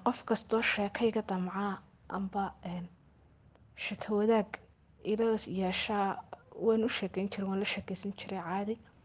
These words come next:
Dad isagu wuxuu noqday qof, ee, dadkii kale iga dugan oo aan ku sir qarsan karo maadaama aanan lahayn hablo aan asxaab nahay.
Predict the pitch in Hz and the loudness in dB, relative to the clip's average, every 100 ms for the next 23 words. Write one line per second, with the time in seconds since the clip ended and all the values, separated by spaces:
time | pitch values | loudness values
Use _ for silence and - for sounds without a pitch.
0 | - - - - - - _ - - - | -20 -20 -20 -20 -20 -20 _ -20 -20 -20
1 | - - - - - - 226 - 233 269 | -20 -20 -20 -20 -20 -6 -4 -2 2 4
2 | 233 233 - 180 180 170 - 220 - - | 4 2 0 -4 -4 -4 -2 -2 -2 -16
3 | - - 190 185 247 262 247 233 220 202 | -14 -6 -4 4 4 4 0 2 2 2
4 | 202 196 202 190 185 180 - - - - | -2 -2 -2 0 -2 -4 -8 -18 -20 -20
5 | - - 185 202 208 - 208 190 - 202 | -20 -4 -2 -2 -2 -2 -2 -2 -2 -4
6 | 202 190 185 175 185 190 190 170 180 190 | -2 0 0 2 0 0 0 0 0 0
7 | 190 185 196 185 185 185 - 185 185 180 | -2 -4 -4 -4 -6 -6 -4 -2 0 0
8 | 175 - 165 180 185 175 190 | -4 -2 2 2 0 -6 -8